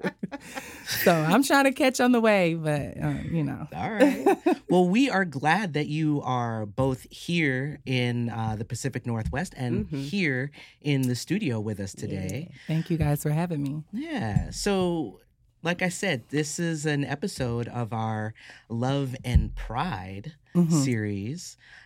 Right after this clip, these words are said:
Speaker 2: um, in honor of Pride Month, <clears throat> which, uh, here in the States and actually all over the world is celebrated in June. And, uh, I don't know, do, do folks know why it's celebrated in June?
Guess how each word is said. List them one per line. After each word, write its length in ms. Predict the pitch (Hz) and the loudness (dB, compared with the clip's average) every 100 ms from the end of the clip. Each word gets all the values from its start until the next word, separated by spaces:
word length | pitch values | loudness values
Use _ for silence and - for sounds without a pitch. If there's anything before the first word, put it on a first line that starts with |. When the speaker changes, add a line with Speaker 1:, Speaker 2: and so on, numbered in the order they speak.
| - | -8
Speaker 2:
um, 260 | 117 113 110 | -4 -2 -2
in 140 | 113 | -2
honor 400 | 113 120 113 113 | -2 -2 -2 -4
of 340 | 110 107 101 - | -4 -6 -6 -8
Pride 300 | 120 113 113 | -4 -4 -2
Month, 300 | 110 185 - _ - - _ _ | -4 -6 -10 _ -20 -20 _ _
<clears throat> 20 | |
which, 800 | - 208 180 151 139 135 - - 139 | 4 6 6 4 4 4 2 0 2
uh, 180 | 120 | 0
here 720 | 113 101 139 139 135 135 131 143 156 | -2 -2 0 2 2 0 -2 -6 -6
in 140 | 127 | -4
the 80 | 117 | -4
States 320 | - 135 139 | -2 -4 -4
and 120 | 120 | -4
actually 400 | 120 - 110 113 107 | -4 -4 -6 -6 -6
all 200 | 113 123 | -4 -4
over 140 | 120 | -4
the 80 | 104 | -4
world 400 | 110 190 151 151 - - - - | -4 -4 -4 -6 -14 -20 -20 -6
is 320 | 139 139 131 | 0 2 0
celebrated 800 | - 147 165 131 127 120 117 98 - | -2 -2 -2 -2 -2 -2 -4 -4 -6
in 340 | 120 113 110 | -4 -2 -4
June. 640 | 98 101 208 160 95 - - _ - - _ | -6 -4 -2 -2 -4 -10 -16 _ -20 -20 _
And, 520 | - 160 160 160 147 - _ - | -2 0 0 -2 -4 -10 _ -10
uh, 120 | - - | -8 -8
I 60 | |
don't 100 | 247 349 | -6 -4
know, 140 | 320 | -4
do, 260 | 123 143 139 | -2 0 0
do 120 | 127 | -2
folks 320 | 117 143 - | -2 -4 -4
know 440 | 151 147 156 151 156 _ - | -4 -2 -2 -4 -6 _ -8
why 240 | 131 131 | -2 0
it's 180 | 151 147 | 0 -4
celebrated 540 | 156 160 160 165 165 | -6 -4 -2 -2 -2
in 120 | 170 165 | -4 -4
June? 280 | 185 269 | -2 -4